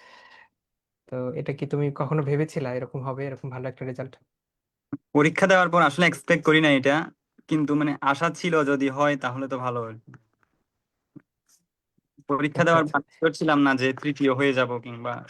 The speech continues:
Speaker 2: ডিএমসি তেও আসবো কিনা।
Speaker 1: <laughs> আচ্ছা,
Speaker 2: তো
Speaker 1: তো যাক, আল্লাহ তাআলা সেই স্বপ্ন তোমার পূরণ করেছে।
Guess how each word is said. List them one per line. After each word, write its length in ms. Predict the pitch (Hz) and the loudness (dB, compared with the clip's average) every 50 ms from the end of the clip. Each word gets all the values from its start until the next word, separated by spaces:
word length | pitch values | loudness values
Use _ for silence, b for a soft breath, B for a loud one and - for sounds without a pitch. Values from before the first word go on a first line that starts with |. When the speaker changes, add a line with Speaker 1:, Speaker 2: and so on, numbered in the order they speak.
| - - - | -18 -6 2
Speaker 2:
ডিএমসি 380 | 135 147 147 139 139 131 143 | 4 6 6 6 6 4 4
তেও 120 | 131 147 147 | 4 4 4
আসবো 260 | 147 143 127 123 131 | 4 4 2 -2 -6
কিনা। 280 | 127 135 127 117 104 107 _ _ _ _ _ _ _ _ _ _ _ _ _ _ _ _ _ _ | -4 -4 -6 -6 -6 -10 _ _ _ _ _ _ _ _ _ _ _ _ _ _ _ _ _ _
Speaker 1:
<laughs> 680 | _ - 170 170 175 285 - - - 151 - - 151 143 _ B B B B B B B B B B B B B B - | _ -18 -16 -16 -16 -14 -10 -6 -6 -6 -6 -8 -14 -14 _ B B B B B B B B B B B B B B -8
আচ্ছা, 180 | 139 123 - | -8 -6 -2
Speaker 2:
তো 140 | 139 131 139 - - B B B B B B | -4 -4 -4 -4 -8 B B B B B B
Speaker 1:
তো 120 | - - 131 | -6 -6 -2
যাক, 320 | 131 139 139 135 - _ _ _ _ _ _ _ _ _ _ _ _ _ - | -2 -2 -4 -4 -10 _ _ _ _ _ _ _ _ _ _ _ _ _ -10
আল্লাহ 200 | - 143 135 131 | -8 -8 -6 -6
তাআলা 340 | - 139 135 139 143 143 139 | -4 -4 -2 -2 -2 -2 -4
সেই 200 | 139 - - 139 | -4 -6 -8 -8
স্বপ্ন 300 | 131 - 147 135 143 139 | -6 -6 -6 -6 -6 -8
তোমার 180 | 131 139 139 139 | -6 -6 -6 -6
পূরণ 240 | 135 143 135 139 139 | -4 -4 -4 -6 -6
করেছে। 420 | 135 139 139 139 - - 202 233 | -6 -8 -8 -8 -8 -10 -10 -10